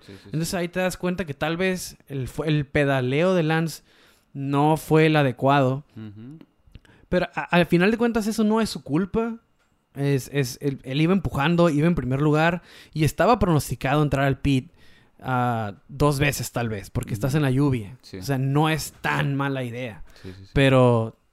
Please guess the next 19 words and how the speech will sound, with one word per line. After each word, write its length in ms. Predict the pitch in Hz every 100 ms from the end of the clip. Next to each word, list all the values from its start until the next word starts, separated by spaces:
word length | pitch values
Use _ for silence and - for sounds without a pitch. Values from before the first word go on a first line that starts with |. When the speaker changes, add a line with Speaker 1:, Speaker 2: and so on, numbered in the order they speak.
| _ _ _ _ _
Speaker 2:
pues, 340 | - 117 107 113
ni 120 | 113
modo, 300 | 110 143 170
¿no? 200 | 165 180
Ahí, 240 | 127 135 135
ahí, 320 | 139 156 175
ahí 160 | 160 180
yo 100 | 233
no 60 | 285
lo 80 | -
culpo, 280 | 208 196
yo 160 | 170 190
no 120 | 254
culpo 260 | 240 220 220 185
hoy 180 | 170
tanto, 500 | 185 185 185 180 147
tanto 280 | - 151 165
a 20 |
Lance. 360 | 156 175 240 -